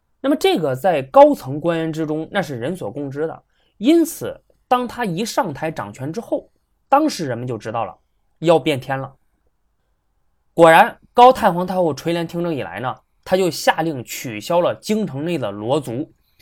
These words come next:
呃，这个咱们之前谈到过啊，那个罗族呢，是神宗在位的时候设立的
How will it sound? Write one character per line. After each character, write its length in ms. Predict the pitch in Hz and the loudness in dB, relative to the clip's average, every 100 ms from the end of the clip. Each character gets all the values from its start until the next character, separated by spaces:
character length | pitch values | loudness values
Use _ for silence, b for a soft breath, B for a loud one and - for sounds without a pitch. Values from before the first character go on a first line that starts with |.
| b b | b b
呃， 180 | - 120 | -6 -6
这 140 | 123 254 | -2 -2
个 80 | 147 | 0
咱 140 | 135 | -2
们 80 | 170 | -4
之 80 | 170 | -6
前 180 | 180 | -8
谈 280 | 170 - 101 | -10 -14 -8
到 120 | 160 | -6
过 140 | 123 90 | -6 -8
啊， 240 | 90 92 | -10 -12
那 140 | 101 120 | -12 -6
个 480 | 123 107 98 - - | -4 -4 -6 -12 -8
罗 260 | 135 147 294 | 4 6 6
族 200 | 131 135 | 2 -4
呢， 120 | 202 - | -6 -6
是 180 | 214 | -4
神 260 | 175 139 170 | -4 -2 -4
宗 160 | 254 277 | -2 0
在 200 | 285 170 | 2 2
位 100 | 120 | -2
的 100 | 104 | -6
时 120 | 110 | -8
候 100 | 110 | -10
设 220 | - 135 | -8 -8
立 120 | |
的 80 | 110 | -8